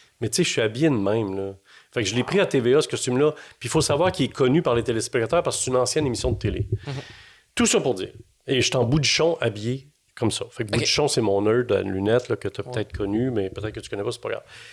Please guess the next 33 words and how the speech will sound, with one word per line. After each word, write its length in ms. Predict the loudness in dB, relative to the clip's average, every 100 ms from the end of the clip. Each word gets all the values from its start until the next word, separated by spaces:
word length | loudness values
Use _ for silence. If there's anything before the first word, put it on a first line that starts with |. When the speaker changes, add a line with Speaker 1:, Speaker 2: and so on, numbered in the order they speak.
| -20 -20 -20 -20 -20 -10 -2
Speaker 1:
Et 80 | 2
là, 160 | 4
je 160 | 2 0
descends 460 | 0 0 0 0
l'escalier 560 | -2 -2 -2 -4 0 0
habillé 240 | 0 2 2
de 40 |
même, 300 | 4 2 2 2
mais 140 | 0
en 200 | -4 -6
moi-même. 560 | -2 -2 0 -2 -2 -4
Je 60 |
fais « 200 | -6 -8 0
Bonjour », 420 | 2 4 4 2
je 60 | -2
suis 100 | -6
gêné, 420 | -6 -4 -2 0
man, 220 | 0 0
je 60 | -2
suis 80 | -8
tout 100 | -8
seul 320 | -2 0 2
à 120 | 2
m'habiller 420 | 2 0 0 -2 0
dans 160 | 0
un 40 | 0
local. 360 | -2 -2 -4
Je 140 | -6 -6
vais. 180 | -6 -6 -20 -20 -20 -20 _ -2
Et 100 | 0
là, 260 | 4 2 2 -4
on 160 | 0 0
part. 400 | 0 -4 -6